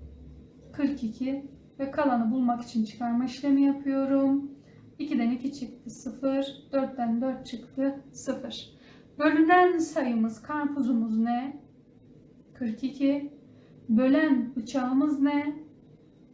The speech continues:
Yedi. Bize düşen karpuz dilimine bölüm altı. Kalanımız ne? Kabuğumuz sıfır. Evet, sağlamamızı da nasıl yapıyoruz?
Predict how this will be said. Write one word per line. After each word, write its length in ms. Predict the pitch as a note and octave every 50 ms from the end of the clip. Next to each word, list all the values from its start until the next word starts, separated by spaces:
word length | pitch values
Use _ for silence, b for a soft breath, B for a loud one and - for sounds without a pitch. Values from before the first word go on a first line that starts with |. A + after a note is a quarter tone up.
| - -
Yedi. 440 | A#3+ B3 B3+ A3 C4 B3+ B3+ C4 - - B B B B B B B B - - - - - - -
Bize 260 | A#3 B3 D4+ D#4+ D#4+
düşen 420 | F4 E4 - F4+ F4+ E4+ D#4 D4
karpuz 480 | D4+ D4+ C#4 B3+ A#3 A3 - C#4+ C4+ B3+
dilimine 640 | C#4+ C#4+ C#4+ D4+ C#4+ C#4+ C#4 C#4+ D4 D4 C#4 B3
bölüm 520 | B3 B3 B3 B3 C4 C4 C#4 C#4+ D4 - - - - - - - - - -
altı. 640 | B3+ A#3+ A#3+ B3 B3 - - D4 C#4+ C#4+ C#4+ - - - - - - - _ _
Kalanımız 640 | - - F4 D#4+ E4 D#4 B3+ A#3 A3+ A3+ A3+ A3 A3
ne? 180 | B3+ C#4 C#4
Kabuğumuz 840 | - D4 C#4 A3 A3 A#3+ A#3 A#3 A#3 B3+ C#4+ D#4+ D#4+ - - - - - - - - - - - - -
sıfır. 680 | - - - - C#4+ - - A3+ A3 - - - B B B B B B B B -
Evet, 380 | F4+ F4 C4+ A3+ - - - - - - - -
sağlamamızı 800 | - - - F4 F4 F4 E4+ E4 D#4+ C#4 C#4 B3 B3 A#3 A3+ G#3
da 140 | A3+ A3 A3+
nasıl 280 | B3+ C#4 - - D#4+
yapıyoruz? 1000 | D#4 D#4+ D#4 D#4+ D4+ D#4 D#4 D#4 D#4 D4+ D#4 D#4+ D#4+ D#4+ D#4+ E4 E4 - - -